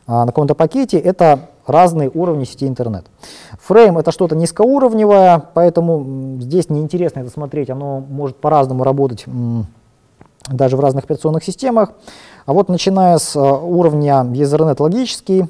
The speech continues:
все более-менее стандартно. Итак, а, что у нас есть в заголовке Ethernet? Есть всего лишь три поля. Да, когда я кликаю на какой-то заголовок, тут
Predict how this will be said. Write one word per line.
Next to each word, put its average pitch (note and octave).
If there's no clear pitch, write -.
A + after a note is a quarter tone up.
все G#3
более-менее C#3
стандартно. A2+
Итак, D#3+
а, C#3
что -
у B3+
нас G3
есть F#3+
в -
заголовке C#3
Ethernet? A2+
Есть A3+
всего E3+
лишь G3+
три C3+
поля. B2
Да, C#3
когда D3
я F3+
кликаю F#3
на D#3
какой-то D#3
заголовок, F3+
тут -